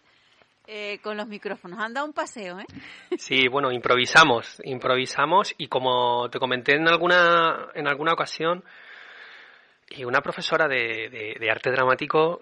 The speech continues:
Speaker 2: nos decía que, que nunca vamos a estar al cien por cien.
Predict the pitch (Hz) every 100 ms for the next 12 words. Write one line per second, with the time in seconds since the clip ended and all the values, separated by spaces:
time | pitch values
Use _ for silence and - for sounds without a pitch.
0 | - - 120 127 - 127 143 - 120 113
1 | 123 - 131 120 117 165 190 175 143 -
2 | - 120 117 - 123 117 113 - 254